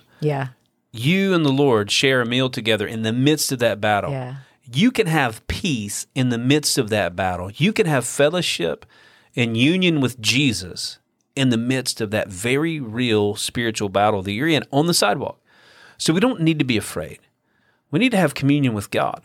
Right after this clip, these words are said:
Speaker 2: We need to be in fellowship with the Lord. That's why we need to be in prayer and fasting.
Speaker 1: Mm-hmm.
Speaker 2: And we need to walk in faith.
Speaker 1: Yeah.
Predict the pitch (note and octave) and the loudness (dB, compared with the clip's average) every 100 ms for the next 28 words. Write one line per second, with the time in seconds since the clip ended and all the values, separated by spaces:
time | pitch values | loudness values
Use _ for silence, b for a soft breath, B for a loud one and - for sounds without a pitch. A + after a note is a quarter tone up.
0 | _ D#3 G3+ E3+ D3+ B2+ D3 C#3 - - | _ -2 0 2 0 2 2 2 2 0
1 | A#2+ A2+ - G#2 A#2 A2 F2+ B2+ D3 C3 | 0 -4 -4 -6 -6 -6 -4 -2 0 2
2 | B2 B2 A#2 G#2+ - A#2 A2 G2 - - | 2 2 0 -2 0 0 0 0 -2 -4
3 | C#3+ - C#3 C#3 C3 C#3 C3+ C3+ C3 B2 | -4 -8 -8 -8 -8 -8 -10 -10 -12 -4
4 | C3+ C#3+ D3 - - _ _ G3+ A#3 C#3+ | 2 4 2 -2 -12 _ _ -6 -4 0
5 | G#2+ A#2 - D#3+ - E2+ C2+ - - - | 2 2 0 -4 -2 -2 -2 -6 -16 -20
6 | _ - D3 C#3 | _ -4 0 0